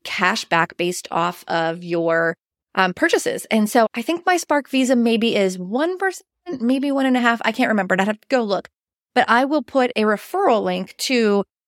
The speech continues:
the Capital One Spark Visa options so you can check those out. Now, you have to be careful with credit cards. You don't want to get in over your head, but sometimes it is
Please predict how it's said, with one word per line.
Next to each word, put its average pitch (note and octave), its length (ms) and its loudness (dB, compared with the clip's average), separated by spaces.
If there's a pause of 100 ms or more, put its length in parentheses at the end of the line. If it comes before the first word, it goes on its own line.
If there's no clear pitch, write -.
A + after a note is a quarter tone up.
(140)
the A#3 80 0
Capital A3+ 360 2
One G#3 200 2
Spark G3+ 440 0
Visa G3 420 -4
options F3 640 -4
so - 100 -2
you A#3 200 2
can A#3 180 0
check G3 280 -4
those F3+ 280 -2
out. E3 300 -4 (360)
Now, G3+ 440 4 (320)
you G#3+ 180 0
have G#3+ 280 0
to A#3 80 0
be G#3 100 -2
careful F#3 300 0
with F3+ 160 -2
credit E3+ 220 -2
cards. F3 240 -4
You F3 80 -10
don't F#3+ 260 2
want G3+ 100 2
to G3+ 60 0
get F#3+ 160 2
in F#3 140 0
over F3+ 200 0
your F3+ 140 0
head, F3 320 -2 (420)
but G3 180 2
sometimes A#3+ 840 2
it A3 220 0
is F#3 400 2